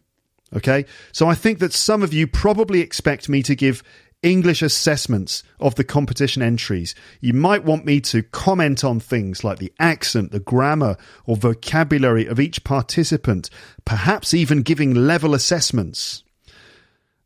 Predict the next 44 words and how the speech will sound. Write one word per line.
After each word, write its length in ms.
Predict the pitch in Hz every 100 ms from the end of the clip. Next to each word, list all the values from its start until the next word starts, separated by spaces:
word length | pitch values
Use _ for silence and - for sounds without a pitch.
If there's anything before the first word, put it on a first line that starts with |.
| _
Well, 220 | 151 151 156
I'm 100 | 156
afraid 400 | - 175 185 156
that 160 | 139
I'm 140 | 147 139
not 280 | 147 147
able 220 | 143 135 123
to 100 | 127
do 220 | 123 120
that. 220 | 104 82
I'm 220 | 113 120
not 260 | 139 170 120
giving 300 | 143 127 120
full 400 | - - 160 160
responses 680 | 139 - 123 117 - 113 117
or 80 |
feedback 560 | 104 - 117 113 113 -
to 160 | - 113
all 140 | 113
the 80 | 110
competition 560 | 120 110 - 104 -
entries. 500 | 101 104 - 82 82 - - - -
So 160 | 139
if 140 | 143 143
you 160 | 151
are 160 | 170 156
expecting 500 | 127 - 143 - 135
to 100 | 123
get 200 | 120 123
an 120 | 113
assessment 500 | 104 - 160 - 147
of 140 | - 104
the 160 | 117
English 340 | 143 139 127 - - -
of 80 | 117
each 180 | 143 -
person, 460 | 131 123 - 123
well, 220 | 117 110 104
sorry, 380 | - 127 123
it's 220 | 120 113 -
not 180 | 117
going 180 | - 107
to 120 | - 95
happen. 500 | 117 117 101 82